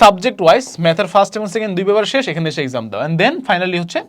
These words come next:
কম্বাইন্ড এক্সাম। So, এই এক্সাম ব্যাচটাতে আমরা কি করছি, চার ধাপে এক্সাম রাখছি, অর্থাৎ তোমার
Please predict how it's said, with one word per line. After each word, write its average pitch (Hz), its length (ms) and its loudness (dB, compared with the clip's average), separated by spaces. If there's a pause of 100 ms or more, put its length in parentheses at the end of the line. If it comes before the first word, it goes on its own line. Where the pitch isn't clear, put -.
(440)
কম্বাইন্ড 151 520 0
এক্সাম। 95 220 -18 (400)
So, 233 80 2 (220)
এই 262 60 0 (180)
এক্সাম 220 320 0 (100)
ব্যাচটাতে 196 600 2 (440)
আমরা 180 200 -6
কি 196 120 -6
করছি, 185 200 -4 (140)
চার 214 180 6 (100)
ধাপে 208 220 2
এক্সাম 160 260 -4
রাখছি, 135 220 -4
অর্থাৎ 180 180 -6
তোমার 202 140 -4